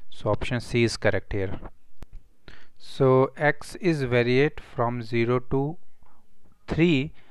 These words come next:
then expected value of X square। ये आपको पता होगा, expected value of अगर एक्स स्क्वायर निकालता हूँ मैं, ये होता है जैसे ज़ीरो to थ्री दे रखा है, तो ज़ीरो to थ्री, अ, एक, अ, एक्स स्क्वायर और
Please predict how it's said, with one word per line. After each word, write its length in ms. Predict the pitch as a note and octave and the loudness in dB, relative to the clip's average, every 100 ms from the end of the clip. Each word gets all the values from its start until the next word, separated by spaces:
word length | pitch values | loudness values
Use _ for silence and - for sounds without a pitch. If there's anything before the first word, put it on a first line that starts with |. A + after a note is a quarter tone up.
| - - - | -16 -6 0
then 200 | A#2+ B2 | 2 2
expected 420 | - C#3 - C#3+ | 2 0 4 6
value 360 | C#3 C3+ C#3 C3 | 6 6 4 4
of 140 | B2 | 2
X 100 | - | 0
square। 320 | A2+ - G#2+ | -4 0 0
ये 120 | A2+ | 2
आपको 240 | A#2+ - - | 2 2 2
पता 240 | B2+ - | 2 4
होगा, 260 | A2+ A2+ C3 | 4 6 2
expected 500 | - - A2 B2 A#2+ | 0 -2 0 2 2
value 320 | A#2+ A#2+ B2 | 2 2 2
of 60 | A#2+ | 2
अगर 200 | A2+ A#2 | 0 0
एक्स 280 | A#2 - | 0 -2
स्क्वायर 300 | A#2+ - A#2 | -4 2 2
निकालता 420 | A2+ G#2+ G#2 G2+ G#2 | 2 2 2 2 0
हूँ 80 | |
मैं, 140 | A2+ E3+ - - - - - | -2 -6 -6 -4 -2 -2 0
ये 120 | A#2 | 4
होता 340 | A#2+ A#2+ - B2 | 6 4 4 4
है 520 | A#2+ C#3 C#3 C#3+ C#3 - | 4 4 6 4 2 0
जैसे 260 | A#2 - | 0 2
ज़ीरो 300 | A#2 A#2 A#2+ | 2 2 2
to 180 | B2+ C3+ - | 2 2 0
थ्री 220 | - B2+ | 0 2
दे 120 | A#2+ | 4
रखा 240 | A2+ A2 C#3 | 2 2 0
है, 40 | |
तो 140 | - D#3 | 0 2
ज़ीरो 280 | B2+ B2+ | 2 4
to 220 | B2 B2 - | 2 0 0
थ्री, 240 | D#3+ G#3 - - - - - | -2 -2 -6 -6 -6 -6 -2
अ, 220 | A#2+ A2 A2+ - - - | 2 2 0 -6 -12 -4
एक, 160 | D3 D3 - - - - D3 | -2 -2 -6 -8 -8 -4 2
अ, 760 | C3 B2 A#2+ - - _ - | 4 6 4 0 -20 _ 0
एक्स 280 | B2+ - - | 0 0 -4
स्क्वायर 520 | C#3+ - C3+ C#3 F3 - - | -4 0 4 6 6 0 -4
और 160 | C3 - | -2 -2